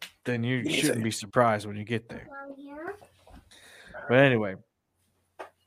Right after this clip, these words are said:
Speaker 1: you know, I, I, I really enjoyed meeting everybody, and I thought the overall conference was super positive.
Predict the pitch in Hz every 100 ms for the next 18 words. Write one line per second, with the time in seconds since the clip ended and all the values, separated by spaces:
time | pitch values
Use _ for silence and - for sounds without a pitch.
0 | - 151 135 139 139 135 151 139 147 160
1 | 156 135 117 135 135 127 113 143 120 113
2 | 127 147 139 135 131 131 127 - 120 117
3 | 107 104 85 123 156 147 135 113 - 113
4 | 117 110 139 143 135 113 113 117 123 117
5 | 107 - 123 110 - 262 135 - - -
6 | - - 147 143 143 135 - 113 113 117
7 | 110 107 107 107 104 -